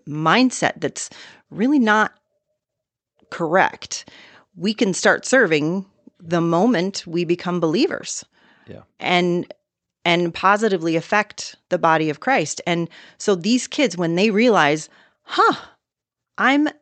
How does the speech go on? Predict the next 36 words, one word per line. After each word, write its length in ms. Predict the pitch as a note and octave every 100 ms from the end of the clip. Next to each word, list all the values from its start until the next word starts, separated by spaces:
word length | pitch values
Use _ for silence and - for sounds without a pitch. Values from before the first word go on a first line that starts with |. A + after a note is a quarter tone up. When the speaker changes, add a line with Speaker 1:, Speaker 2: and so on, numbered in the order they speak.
| _ -
Speaker 1:
actually," 600 | G3+ A#3 - - D#3 D3
now 200 | F3 D3
this 220 | D3 F3+ D#3+
is 80 |
something 260 | F3+ E3 E3
that 80 | D3+
we 120 | D#3
remind 420 | D#3 D#3 F3 G#3+
them, 160 | C3+ B2+ - - - _ _ -
"Why 400 | C#3+ D#3+ F3+ G3+
are 140 | G#3+
we 140 | G#3+ G3
doing 300 | F#3+ A#3 E3
this? 340 | - - -
Speaker 2:
Hmm. 220 | F#2+ F2+ D#2 _ _ _
Speaker 1:
Why 400 | E3 D#3+ F#3 A3+
are 100 | B3
we 120 | B3 A3+
doing 220 | A#3 F#3+
this, 140 | D3+
guys? 200 | D#3 C#3+
We 140 | F3 G3+
are 80 |
practicing. 500 | F#3 A3 G#3+ A3 G#3+
Yes, 200 | G#3+ A#3
we 80 | F3+
wanna 220 | E3 D3+ C3
do 120 | C#3
a 60 |
great 240 | B2 D3 -
job, 260 | F3+ F3+ C#3
but 160 | -
we 160 | E3+ A3
are 120 | G3
doing 420 | D3+ C#3+ A3 B3+
this 260 | B3+ B3+ -